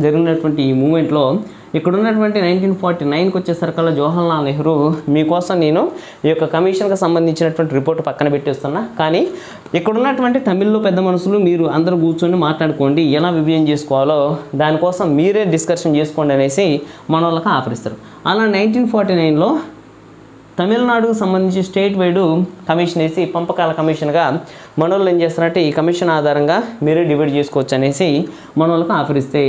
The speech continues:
అందరు కలిసి కూర్చొని డిస్కషన్ చేస్తారు నైన్టీన్ ఫార్టీ నైన్. అప్పుడు తెలుగు మాట్లాడే ఈ యొక్క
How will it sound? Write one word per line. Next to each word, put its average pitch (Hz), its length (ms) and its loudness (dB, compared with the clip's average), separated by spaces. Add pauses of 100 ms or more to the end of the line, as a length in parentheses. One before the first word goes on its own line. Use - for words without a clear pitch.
(180)
అందరు 175 280 2
కలిసి 147 240 -4
కూర్చొని 143 360 -2
డిస్కషన్ 131 420 -2
చేస్తారు 131 260 -2
నైన్టీన్ 139 380 -2
ఫార్టీ 127 300 -6
నైన్. 98 140 -6 (380)
అప్పుడు 147 220 0 (840)
తెలుగు 233 200 0 (120)
మాట్లాడే 226 380 0 (680)
ఈ 165 120 4
యొక్క 190 120 -2